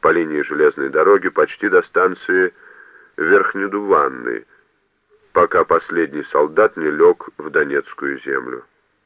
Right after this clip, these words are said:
К этому времени все, кто мог и хотел уйти из Краснодона и ближайших районов, ушли или выехали на восток.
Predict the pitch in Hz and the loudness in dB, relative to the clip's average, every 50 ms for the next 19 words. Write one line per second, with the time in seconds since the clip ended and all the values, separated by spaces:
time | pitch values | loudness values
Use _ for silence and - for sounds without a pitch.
0 | _ _ _ _ _ _ _ _ _ _ _ _ _ _ _ _ _ _ _ _ | _ _ _ _ _ _ _ _ _ _ _ _ _ _ _ _ _ _ _ _
1 | _ _ _ _ _ _ _ _ _ _ _ _ _ _ _ _ _ - - 151 | _ _ _ _ _ _ _ _ _ _ _ _ _ _ _ _ _ -2 0 0
2 | 160 - 165 160 156 151 135 127 135 139 139 135 131 131 135 135 135 135 127 - | 0 2 0 -2 -2 -2 0 2 2 2 2 2 0 -2 0 -2 -2 -2 -4 -12
3 | - _ _ _ _ _ _ _ _ _ _ _ _ _ _ - - - - 104 | -20 _ _ _ _ _ _ _ _ _ _ _ _ _ _ -20 -16 -8 -2 0
4 | 113 110 - - - 76 73 73 82 98 101 - - - - 71 - - 71 67 | 0 0 0 0 -2 -2 0 2 2 0 0 0 -4 -2 -2 -2 -2 -2 -4 -2
5 | 67 69 69 _ - 73 71 - - 71 71 71 - 69 69 69 67 78 95 98 | -4 -6 -8 _ -10 -12 -10 -8 -8 -8 -8 -8 -6 -4 -4 -2 0 2 2 2
6 | 98 101 95 - 67 69 65 62 58 55 - _ _ _ _ _ _ _ _ - | 2 2 0 0 -4 -10 -8 -8 -10 -10 -12 _ _ _ _ _ _ _ _ -10
7 | 73 78 71 67 76 69 69 - - - - - 65 69 73 92 110 113 110 - | -8 -8 -4 0 0 0 0 -2 -6 -10 -4 -2 0 2 4 4 4 4 2 0
8 | - _ - - - - - - - - - 117 110 - - 127 143 156 165 156 | -2 _ -20 -20 -20 -20 -20 -20 -14 -8 -6 -4 -4 -4 -4 -2 0 0 0 0
9 | - 127 120 110 104 95 98 107 107 104 - - 85 82 76 73 69 69 65 - | -2 -4 -2 0 0 0 0 0 0 -2 -2 -4 -4 -2 0 0 0 -2 -4 -6
10 | - - 69 53 - _ - | -10 -6 -6 -6 -6 _ -16